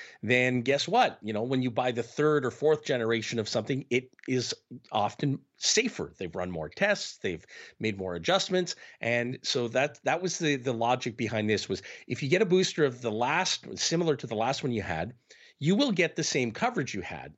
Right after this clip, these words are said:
but there was no Omicron, uh, protection in that. So they said, "Listen, as long as you're being smart, you're masking up, you're, you're avoiding, uh, you know, certain, uh, situations, crowded situations, things like that, then just hold on,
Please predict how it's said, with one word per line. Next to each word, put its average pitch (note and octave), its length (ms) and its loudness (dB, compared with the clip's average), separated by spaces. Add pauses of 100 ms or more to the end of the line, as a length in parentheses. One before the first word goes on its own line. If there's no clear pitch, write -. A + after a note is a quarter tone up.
(100)
but C3 220 0 (100)
there C#3 160 2
was C3 220 0
no C#3 400 2
Omicron, A2 800 2 (300)
uh, G2+ 100 -2
protection G2+ 680 -2 (120)
in G2 140 -2
that. C#2+ 280 -4
So A#2 180 2
they A2+ 140 2
said, B2+ 160 -4
"Listen, C#3+ 280 2 (380)
as B2+ 140 0
long D#3+ 180 4
as A3 140 2
you're E3+ 100 4
being D3+ 220 4
smart, F3+ 500 2 (120)
you're G#2 100 -4
masking F3+ 460 2
up, E3 240 -2 (100)
you're, G2+ 360 -2
you're G2+ 360 -4
avoiding, D3 600 4 (260)
uh, A#2+ 260 -2
you B2+ 140 -2
know, G#2+ 140 2
certain, D3 580 2 (100)
uh, A#2 120 -2
situations, C#3 640 2
crowded C#3 340 0
situations, C3 480 -2
things C#3+ 160 -2
like B2 160 0
that, B2 280 0 (340)
then B2 420 2 (260)
just - 220 0
hold E3+ 460 4
on, C#3 400 2